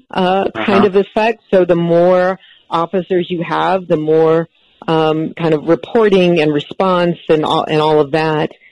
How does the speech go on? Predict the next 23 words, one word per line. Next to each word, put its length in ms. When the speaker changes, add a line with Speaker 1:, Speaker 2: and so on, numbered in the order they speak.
Speaker 1:
um, 240
is 140
going 220
to 100
happen. 420
I 80
think 260
w-, 400
we've 220
seen 180
that 220
with 300
a, 280
um, 380
recent 580
vote 280
by 160
the 100
Denver 340
Public 400
School 200
Board 400
to 580